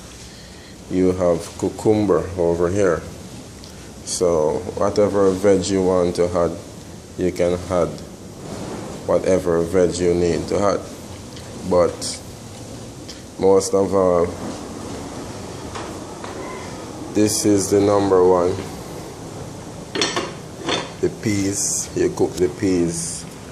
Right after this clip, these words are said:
with the coconut milk, right? I'm gonna add my coconut milk in and show you how I add my coconut milk in, and to let it cook the peas.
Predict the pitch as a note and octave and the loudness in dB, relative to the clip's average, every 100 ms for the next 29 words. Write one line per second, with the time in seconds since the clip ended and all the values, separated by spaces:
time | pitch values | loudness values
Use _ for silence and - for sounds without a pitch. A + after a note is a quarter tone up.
0 | - - - E2+ D#2+ F#2+ F2+ F2+ F2 D#2+ | 0 2 2 2 2 6 4 4 0 0
1 | - F#2 F2 - - - - - - - | 0 2 2 0 -6 -10 -12 -12 -12 -4
2 | E2 E2+ G2+ F2 F2 E2+ E2 E2 F2+ D#2+ | 0 2 2 0 0 2 2 2 0 0
3 | E2+ E2 E2 E2+ E2+ - E2 - D#2+ D#2 | 2 2 0 2 0 0 -2 -2 0 0
4 | D#2 F2+ F#2 F#2 - - - - - - | 0 2 2 0 -6 -14 -14 -14 -10 -4
5 | D#2+ D#2+ - F2+ E2+ E2+ F2 F2 - - | -2 -2 -2 0 2 4 2 0 -6 -10
6 | - - D2+ D#2+ E2 D#2+ D#2 D#2 D2+ E2 | -6 -2 0 0 0 0 0 -2 0 0
7 | D#2+ E2 D#2 - D#2 D2+ D2 - F2+ G#2 | 0 0 -4 -2 -2 -2 -2 -2 0 -2
8 | - - - - - - - - - D#2+ | -6 -16 -16 -16 -16 -16 -16 -12 -4 -2
9 | D#2 C#2+ - - - - - - E2+ E2 | -2 -4 -8 -14 -16 -16 -10 -2 2 2
10 | E2 D#2+ - G2+ - D#2+ - - F#2+ F#2+ | 0 -6 -4 -4 -4 -2 -4 0 2 2
11 | F#2+ - - | 0 -4 -6